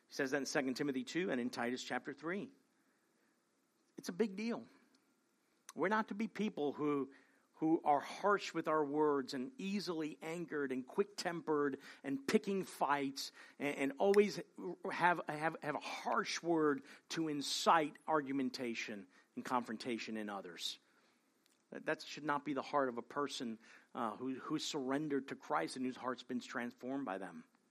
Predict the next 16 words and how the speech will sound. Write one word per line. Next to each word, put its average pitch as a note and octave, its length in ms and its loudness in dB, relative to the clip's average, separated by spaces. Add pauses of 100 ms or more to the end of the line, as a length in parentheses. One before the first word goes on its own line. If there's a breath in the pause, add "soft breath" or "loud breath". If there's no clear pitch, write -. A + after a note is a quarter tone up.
(1040)
Even G3+ 180 2
Solomon G#3 440 12
encourages D#3 580 8
us E3 180 6
to E3+ 80 2
not F#3 220 10
even G3+ 180 6
get F#3 140 8
involved E3+ 480 8
in D3+ 180 2
other F3+ 200 6
people's D#3+ 360 -4
quarrels. C3+ 540 0 (340 soft breath)
Proverbs F#3 400 12
twenty-six G3+ 420 6
seventeen, G3+ 480 8